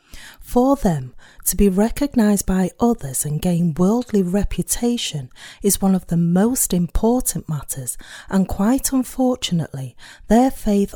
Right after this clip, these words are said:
also attracts and draws many people, just like a politician who is good at showmanship is able to draw many voters.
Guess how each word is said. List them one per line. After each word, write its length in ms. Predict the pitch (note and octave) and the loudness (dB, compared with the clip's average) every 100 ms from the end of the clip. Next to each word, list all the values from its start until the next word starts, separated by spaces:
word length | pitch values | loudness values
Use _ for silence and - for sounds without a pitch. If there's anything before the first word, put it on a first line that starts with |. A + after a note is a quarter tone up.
| - | 0
also 500 | A3+ B3 - E3+ D3+ | 2 2 0 0 -2
attracts 540 | - - D3+ - - | -4 -6 -6 -6 -2
and 180 | E3+ D#3+ | -2 0
draws 380 | E3+ E3 D#3+ F3 | 0 2 0 0
many 400 | F3 A3+ B3 B3+ | 4 6 4 2
people, 640 | - G#3+ G#3 - C#3 A2+ - - - - | 0 -2 -2 -4 -6 -8 -18 -20 -20 -4
just 300 | C#4 C4+ - | 0 2 2
like 240 | B3 A#3+ | 0 -2
a 40 | F3+ | -2
politician 880 | - F3+ F#3 - - A#3 - D3+ B2+ - - - | -2 0 -2 -2 -4 -4 -4 -8 -10 -16 -16 0
who 140 | G3+ | 4
is 140 | G3+ - | 6 4
good 240 | G#3 G3+ | -2 -2
at 100 | - | -2
showmanship 960 | - - A#3+ B3 G#3 D#3 - C#3+ - - - - | 0 2 2 4 4 2 -2 -4 -6 -8 -10 -10
is 180 | - F#3+ | 0 2
able 260 | F#3 F3+ E3+ | 2 2 -2
to 160 | - F3+ | -4 -4
draw 300 | - C#3+ C#3+ | -2 -2 0
many 320 | D#3 F3 F3+ | 0 0 0
voters. 680 | F#3+ G#3+ A#3+ - C#3+ - | 2 0 0 -4 -6 -8